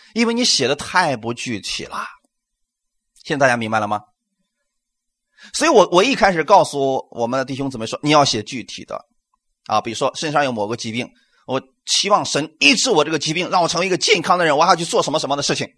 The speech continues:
OK，神给他达成了。意思是什么呢？当你把这些都写出来的时候，这是不是你的目标？你就能看到神赐给你的祝福。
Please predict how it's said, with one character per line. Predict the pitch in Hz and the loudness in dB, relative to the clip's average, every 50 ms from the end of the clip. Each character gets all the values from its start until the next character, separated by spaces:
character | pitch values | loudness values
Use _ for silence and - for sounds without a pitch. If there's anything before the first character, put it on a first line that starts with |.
| _ _ - | _ _ -10
OK， | 117 117 117 104 - _ _ | -10 -8 -8 -8 -12 _ _
神 | - - 113 | -10 -8 -6
给 | 110 | -4
他 | 110 101 | -4 -2
达 | 104 92 | -2 -4
成 | 87 - - 67 | -4 -4 -12 -14
了。 | 69 98 _ _ _ _ _ _ _ _ _ _ _ _ _ _ _ _ - | -14 -16 _ _ _ _ _ _ _ _ _ _ _ _ _ _ _ _ -6
意 | 147 175 | -2 -2
思 | - - 143 | -2 0 -2
是 | 139 131 | -4 -4
什 | - 98 | -6 -6
么 | 101 98 | -6 -6
呢？ | 92 - - _ _ _ _ _ _ _ _ _ _ _ _ _ - | -8 -8 -10 _ _ _ _ _ _ _ _ _ _ _ _ _ 0
当 | - 233 254 262 220 | 2 2 2 2 0
你 | 175 180 | -4 0
把 | 170 131 131 135 | 2 2 2 2
这 | - 175 | 0 0
些 | 151 147 | 0 0
都 | 135 165 | 0 0
写 | 185 - - - 127 117 110 | -2 -2 -2 -2 -2 -2 -2
出 | - - 190 180 | -2 -4 -2 0
来 | 135 127 | 0 0
的 | 123 | 0
时 | 123 - | -2 -4
候， | 123 117 | -4 -2
这 | 135 175 | -2 0
是 | 170 - 240 | 2 2 2
不 | 185 | 0
是 | 190 170 | 0 0
你 | 151 | 2
的 | 139 147 | 2 2
目 | 165 160 131 | 0 0 0
标？ | 135 139 131 131 131 - _ _ _ _ | 2 2 2 2 0 -4 _ _ _ _
你 | - 147 156 | -4 -4 -2
就 | 196 202 185 | -2 0 0
能 | 165 180 180 | 0 -2 -2
看 | - - - - 294 247 185 147 139 | -4 -6 0 4 4 4 4 2 2
到 | - 165 139 110 - - _ _ - | 4 4 4 4 2 -2 _ _ -10
神 | - - - - 147 131 143 160 180 - - - | -4 -2 0 4 4 4 2 2 -2 -6 -12 -6
赐 | - - - - - 320 208 | -4 -2 0 0 0 0 -2
给 | 127 - 131 98 117 | -4 -4 -6 -4 -4
你 | 127 120 104 98 | -6 -6 -8 -8
的 | 90 87 - | -10 -12 -10
祝 | - - 101 | -10 -12 -12
福。 | - - - - - - | -10 -12 -16 -16 -18 -20